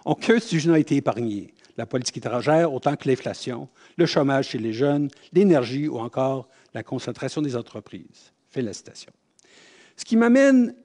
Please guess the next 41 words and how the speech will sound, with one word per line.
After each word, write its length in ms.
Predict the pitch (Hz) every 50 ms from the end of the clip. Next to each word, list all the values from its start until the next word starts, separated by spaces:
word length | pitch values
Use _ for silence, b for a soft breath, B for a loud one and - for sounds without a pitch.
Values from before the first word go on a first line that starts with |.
| _ _ -
à 80 | 165
une 100 | 170 180
autre 220 | 208 226 220 - 185
dimension 500 | 147 127 156 156 151 147 139 - 175 165
déterminante 640 | 147 139 180 175 - - 165 147 147 156 180 170
du 80 | - 139
rapport 260 | 120 113 - 135 123
Lalonde, 600 | 110 107 104 107 117 135 147 143 135 120 110 113 - b b b b b b b
parce 140 | b - -
qu'après 320 | - 170 160 - - 269 277
la 80 | 262
Deuxième 300 | 233 233 220 180 190 180
Guerre 140 | 170 165 147
mondiale, 480 | 147 135 131 123 127 160 180 180 180 175
le 60 | 165
gouvernement 280 | 147 151 156 170 196
du 80 | 214 -
Canada 360 | - 151 139 135 131 170 190
avait 240 | 180 156 135 165 160
pris 220 | - - - 349
l'habitude, 440 | 294 185 139 117 104 - - 143 120
justement, 400 | 101 - - 120 110 110 113 107 - b b b b b -
de 80 | 143
présenter 480 | 135 - 165 160 139 160 156 - - 202
ses 280 | 190 - 170 135 110
idées 360 | 117 110 113 127 143 165 180 b b b b b b
et 60 | -
ses 160 | - - 147
propositions 540 | 143 - - 254 - 180 156 127 - - 151
de 40 | 143
politique 320 | - 131 117 110 - -
publique 420 | - 131 117 123 156 175 170 165 b b b b b b _
dans 160 | 156 156 175
nos, 100 | 170 170 165 - - - -
dans 180 | 151 160 180 190
ce 80 | -
qu'on 140 | - 165 135
appelle 500 | 127 120 - - 170 175 175 165 143 120
des 120 | 110 117
livres 400 | 120 127 151 202 170 - - -
blancs, 340 | 113 107 110 110 139 190 240